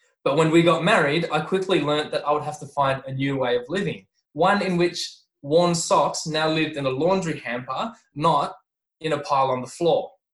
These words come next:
And this wasn't a change that I made out of fear, perhaps a little, to be honest. But when you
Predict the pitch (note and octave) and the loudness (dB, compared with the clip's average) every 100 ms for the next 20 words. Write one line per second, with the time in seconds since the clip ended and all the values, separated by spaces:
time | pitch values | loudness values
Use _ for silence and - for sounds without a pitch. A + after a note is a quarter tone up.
0 | _ _ _ _ _ _ _ _ _ _ | _ _ _ _ _ _ _ _ _ _
1 | _ _ _ _ _ _ _ _ F3+ A3+ | _ _ _ _ _ _ _ _ -2 0
2 | A#3+ A#3 A3+ F3 - D#3+ E3+ E3+ D#3+ C#3 | 2 2 2 0 -2 -2 0 0 0 -2
3 | C3 B2+ B2 C3 A#2+ A#2 - - B2 A#2+ | -2 -2 0 0 0 -4 -12 -14 -8 -2
4 | E3+ D4 - _ _ _ _ _ _ _ | 0 0 -6 _ _ _ _ _ _ _
5 | _ _ _ - - B2 A#2+ - A2+ G#2+ | _ _ _ -20 -12 -6 -6 -6 -8 -4
6 | C3 A#3+ - - - G2+ G2+ G#3 C#4 - | -2 -2 -6 -16 -16 -12 -6 -6 -6 -10
7 | - - A#3+ C#3+ A3+ - - F#3+ G3 G3 | -18 -2 2 2 0 -2 0 2 4 4
8 | F3+ | 4